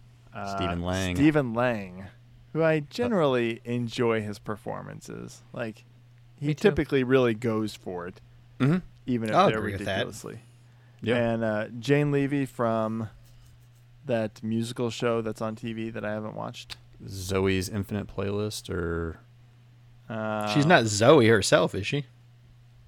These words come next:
Speaker 2: Yeah.
Speaker 4: Oh, is she?
Speaker 2: Yeah.
Speaker 4: I'll be damned.
Speaker 2: She's a lead character. Yeah. She was also in the Evil Dead remake.
Speaker 1: Zoe's
Speaker 2: Uh,
Speaker 1: Extraordinary Playlist.
Speaker 2: Extraordinary.
Speaker 1: Nick and Nora's
Speaker 2: Uh,
Speaker 1: Infinite Playlist.
Speaker 2: There you go.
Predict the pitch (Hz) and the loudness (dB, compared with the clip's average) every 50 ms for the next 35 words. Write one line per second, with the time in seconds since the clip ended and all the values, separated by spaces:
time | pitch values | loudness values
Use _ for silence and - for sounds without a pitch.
0 | - - - 202 165 - - - - - - - - - - - - - 156 160 | -4 4 4 4 4 4 0 -12 -20 -20 -20 -20 -20 -20 -16 -2 4 6 8 8
1 | 180 311 - 381 381 311 - - - - - - - 220 196 - - 208 180 175 | 8 8 8 8 6 6 4 -6 -20 -20 -12 -2 2 2 4 4 2 -4 -2 -2
2 | 160 131 113 101 92 87 90 - - 196 151 107 92 85 - 90 85 82 - 104 | 0 2 2 2 2 0 -2 -2 0 0 2 2 2 0 0 -2 -2 -2 -2 -6
3 | 110 - - - 117 98 - - - - - - - 147 143 151 147 123 135 123 | -6 -6 -6 -6 -6 -6 -6 -8 -20 -20 -14 -2 4 6 6 8 6 6 4 0
4 | 110 87 78 101 98 98 92 82 90 87 90 90 90 90 90 90 92 90 90 90 | 0 0 0 0 0 0 0 0 0 0 2 2 2 0 0 0 0 0 0 0
5 | 90 90 - - - - - - - 147 143 139 135 131 - 131 - 85 - - | 0 -2 -4 -6 -14 -16 -16 -4 2 4 6 6 8 6 6 4 2 2 2 6
6 | 151 143 135 123 123 113 101 98 - - 104 90 87 - 67 71 120 - - - | 6 6 6 6 2 -2 -4 -4 -6 -8 -8 -8 -8 -10 -14 -16 -16 -18 -20 -20
7 | - - - - - - - - 123 98 85 80 80 76 76 76 143 156 156 - | -20 -20 -12 -6 -6 -4 -4 -2 -2 -2 -2 -2 -4 -4 -4 0 2 2 2 2
8 | 143 135 127 135 131 131 - 90 87 87 82 - - - 95 90 - - - - | 2 0 2 4 6 6 6 6 4 4 2 0 -2 -6 -10 -12 -12 -12 -10 -10
9 | - - - - - - - - - - - 127 117 95 82 80 82 76 73 69 | -10 -10 -10 -14 -16 -16 -18 -20 -6 2 6 6 6 6 6 2 0 -2 -4 -4